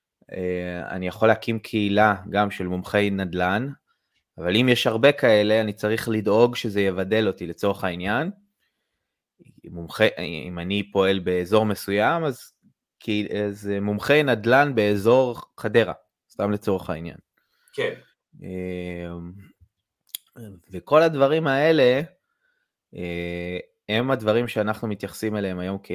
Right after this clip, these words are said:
Speaker 1: כ-, כאל קידום אורגני, איך אני מקדם את עצמי בעזרת הרשתות מבלי עוד להוציא כסף. אה,
Speaker 2: בעצם,
Speaker 1: אבל
Speaker 2: איך החשיפה, איך החשיפה והאלגוריתם של אותה פלטפורמה, איך אני מפעיל אותם לטובתי?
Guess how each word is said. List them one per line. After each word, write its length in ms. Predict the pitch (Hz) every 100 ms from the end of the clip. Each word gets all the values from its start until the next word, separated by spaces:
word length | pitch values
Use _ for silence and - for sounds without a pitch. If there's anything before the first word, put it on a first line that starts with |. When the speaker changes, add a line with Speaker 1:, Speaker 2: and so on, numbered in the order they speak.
| 82
Speaker 1:
כ-, 400 | - 87 82 82 73
כאל 300 | - 87 85 -
קידום 340 | 98 92 95
אורגני, 420 | 92 90 95 98
איך 140 | 104 -
אני 120 | 104
מקדם 560 | 95 - 90 85 104 107
את 120 | 101
עצמי 600 | 90 - 98 101 98 95 _ _ _ _ _ _
בעזרת 520 | 98 92 92 101 120 113
הרשתות 580 | 104 - 92 104 104 98
מבלי 400 | 95 90 110 127
עוד 140 | 113
להוציא 380 | 101 92 - 95 -
כסף. 720 | 82 82 - 101 143 - _ _ _ _ _ _ _ _ -
אה, 540 | 85 82 82 82 80 76 - _ _ _ -
Speaker 2:
בעצם, 220 | 160 -
Speaker 1:
אבל 100 | -
Speaker 2:
איך 140 | 92
החשיפה, 440 | 143 165 - - 640 640
איך 160 | -
החשיפה 520 | 240 180 - 151 - 190 190
והאלגוריתם 1120 | 139 127 123 127 127 147 170 175 123 123 127 - _ _ _
של 160 | 123 113
אותה 180 | 160
פלטפורמה, 760 | 160 160 151 - 123 110 123 131
איך 140 | - 175
אני 80 |
מפעיל 300 | 170 160 170
אותם 200 | 170 170
לטובתי? 520 | 160 165 151 156 143